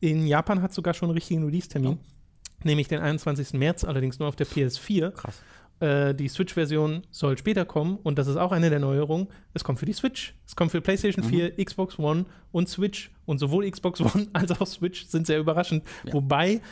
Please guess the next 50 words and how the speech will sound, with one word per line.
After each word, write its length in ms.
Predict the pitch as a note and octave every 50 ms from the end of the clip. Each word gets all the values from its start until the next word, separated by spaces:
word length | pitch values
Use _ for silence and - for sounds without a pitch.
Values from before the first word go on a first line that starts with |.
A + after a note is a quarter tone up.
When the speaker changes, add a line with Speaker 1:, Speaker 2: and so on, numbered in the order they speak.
| - - -
Speaker 1:
in 140 | F3+ D3 C#3+
Japan 280 | C#3+ D#3 - - F3
kommt's 280 | - - C#3 - - -
nicht 240 | G#3+ B3 - - -
für 80 | D#3
die 140 | B2+ C3+ B2+
Xbox 240 | B2 - - - -
Speaker 2:
Nee, 100 | A#2+ A#2+
nee, 120 | A2+ A2 -
Speaker 1:
One. 80 | E3
Speaker 2:
das 100 | - A2
ist 140 | A#2 A2+ A2+
ja 160 | A#2 G#2+ G#2
Speaker 1:
<laughs> 240 | F#2 A3+ G3 - -
Speaker 2:
typisch. 180 | D#3 - - G#3
Speaker 1:
Aber 200 | - E3 D3 C3+
das 220 | C#3+ - - -
ist 140 | F3 - -
gegeben. 480 | - D3 C3+ D#3 F3+ G3+ A3 B3 B3+ -
Speaker 2:
Ich 120 | - A#2 -
habe 180 | C#3+ D#3 D#3+
gestern 400 | D3 D3 D#3 - - D#3 C3+ B2+
gesehen, 240 | C3+ C3+ B2+ C#3+ B2+
also 160 | G#2+ A#2 A#2+ A#2+
die 220 | A#2 A#2 G#2 A#2+
Xbox 320 | - - - B2+ - -
One 160 | C3 B2 G#2 B2
X 140 | - -
hat 80 | C#3 B2
sich 100 | B2+ A#2+
halt 120 | B2+ A#2+
irgendwie 260 | G2+ A#2+ A#2+ A2+ B2+ -
tausendachthundert 580 | - A#2+ B2 B2+ C3 A#2 A2+ - C3+ C3+ C3+
Mal 140 | C#3+ C#3 C#3+
verkauft 420 | - C#3+ C3+ - C#3+ C#3 - -
und 80 | B2 A2
war 60 | A2+
damit 200 | A2 G#2+ G#2+ -
ausverkauft 800 | - A2 C3 D3 C#3+ - - D3 - - D3+ D3+ E3 D#3+ - -
in 100 | - C#3
Japan, 440 | C#3+ C#3 C#3+ - - D3 D#3 E3 E3 - - - - - -
äh, 160 | - G#2 A2
weil 100 | A2 A2
die 80 | A2+ A2+
halt 140 | A2 G#2+ A2+
nur 240 | A2+ A2 A2 G#2+
fünfzehn 360 | - - B2+ B2 - - B2 A#2
davon 220 | A2 - A#2+ A2+
produziert 340 | - A#2 A2+ A2 B2+ C#3+ C#3+
haben. 220 | E3 D#3+ E3+ E3+